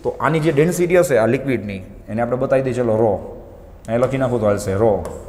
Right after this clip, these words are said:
એ density મુજબ શું કરશે ભાઈ? એની હાઇટ છે એ કોલમની તમને જોવા મળશે, એટલું એ પ્રેશર આપશે,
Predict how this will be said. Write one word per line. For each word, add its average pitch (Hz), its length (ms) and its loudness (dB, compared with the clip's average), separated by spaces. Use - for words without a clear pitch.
એ 113 60 -2
density 147 420 2
મુજબ 160 200 2
શું 160 140 -2
કરશે 151 200 4
ભાઈ? 135 160 4
એની 131 100 0
હાઇટ 123 280 2
છે 147 120 -2
એ 139 40 0
કોલમની 139 400 4
તમને 127 160 0
જોવા 127 140 4
મળશે, 127 240 0
એટલું 135 180 0
એ - 20 0
પ્રેશર 131 360 0
આપશે, 127 300 -2